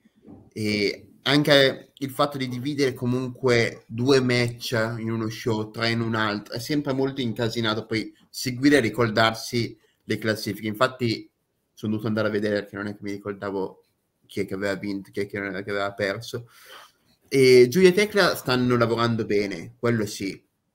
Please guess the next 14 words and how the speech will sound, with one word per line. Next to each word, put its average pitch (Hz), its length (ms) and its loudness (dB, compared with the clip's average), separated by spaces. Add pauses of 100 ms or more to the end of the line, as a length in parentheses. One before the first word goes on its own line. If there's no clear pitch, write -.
(800)
Però 127 640 2
come 120 460 -2 (100)
tutti 143 320 -8
quelli 117 320 0
che 110 160 -6
partono 117 840 -4 (100)
lanciati, 107 840 -4
poi - 960 -16
a - 20 -4
un 104 60 -8
certo 104 220 -6
punto 107 260 -6
ti 92 140 -14
fermi, - 520 -10